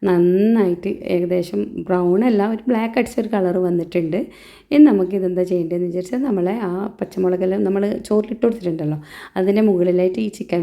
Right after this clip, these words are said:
വെച്ച് കൊടുക്കാം. നിങ്ങളെല്ലാവരും കണ്ടാൽ മാത്രം പോയാൽ കണ്ട് ഇഷ്ടമായിട്ട് നിങ്ങളെല്ലാം ലൈക്ക് ചെയ്യ-, ലൈക്ക് വളരെ കുറവാണ്. അപ്പോൾ ഇഷ്ടമായിട്ട്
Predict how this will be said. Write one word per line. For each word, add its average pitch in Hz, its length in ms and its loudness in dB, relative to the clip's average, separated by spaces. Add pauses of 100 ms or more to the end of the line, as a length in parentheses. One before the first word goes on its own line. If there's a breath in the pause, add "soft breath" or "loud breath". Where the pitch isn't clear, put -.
വെച്ച് 156 200 -10
കൊടുക്കാം. 156 340 -2 (1700 soft breath)
നിങ്ങളെല്ലാവരും 226 640 2
കണ്ടാൽ 196 300 0
മാത്രം 202 320 -2
പോയാൽ 202 240 -2
കണ്ട് 190 280 0 (200)
ഇഷ്ടമായിട്ട് 190 340 -2
നിങ്ങളെല്ലാം 190 520 2
ലൈക്ക് 175 260 -6
ചെയ്യ-, 185 240 -4
ലൈക്ക് 170 300 -6
വളരെ 180 220 0 (100)
കുറവാണ്. 180 400 -2 (420 loud breath)
അപ്പോൾ 175 220 -2
ഇഷ്ടമായിട്ട് 208 320 2